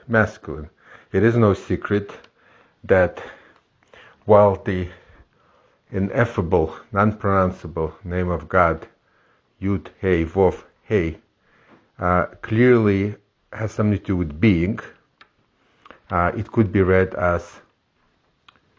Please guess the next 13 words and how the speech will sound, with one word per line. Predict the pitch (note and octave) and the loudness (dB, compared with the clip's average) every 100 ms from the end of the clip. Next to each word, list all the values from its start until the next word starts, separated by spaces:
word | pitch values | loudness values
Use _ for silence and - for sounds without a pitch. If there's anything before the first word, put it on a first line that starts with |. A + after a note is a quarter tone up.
| _ - _ _ _ _ _ _ _ _ _ _ _ - | _ -20 _ _ _ _ _ _ _ _ _ _ _ 0
he | A2 | 0
who | G2+ | 2
will | F2 F#2 A#2 | 0 0 0
be, | A#2 C3+ C3+ D3 - _ _ _ _ _ _ | 0 0 0 0 -6 _ _ _ _ _ _
he | - | -8
who | F#2 - E2+ | -8 -6 -4
is, | G2 B2 A2+ A2 _ _ - | 2 2 2 -4 _ _ -14
and | F2 F2 - _ _ | -10 -10 -12 _ _
he | A2 | -6
who | G2+ G2 E2+ | -4 -4 -4
had | F2+ F#2 F2 | -2 -4 -2
been. | E2+ E2 G2+ - _ _ _ _ _ _ _ _ _ _ _ _ _ _ _ _ _ _ _ _ _ _ _ _ _ _ _ _ _ _ _ _ _ _ _ _ _ _ _ _ _ _ - | -4 -2 -2 -6 _ _ _ _ _ _ _ _ _ _ _ _ _ _ _ _ _ _ _ _ _ _ _ _ _ _ _ _ _ _ _ _ _ _ _ _ _ _ _ _ _ _ -4
It | B2 A#2+ | -2 -2